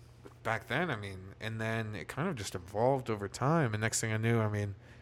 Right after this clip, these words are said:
fresh out of high school, I was working, like, low-end retail jobs. And then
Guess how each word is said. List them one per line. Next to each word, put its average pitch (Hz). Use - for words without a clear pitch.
fresh 127
out 117
of 107
high 120
school, 117
I 104
was 104
working, 98
like, 98
low-end 104
retail 107
jobs. 95
And 98
then 98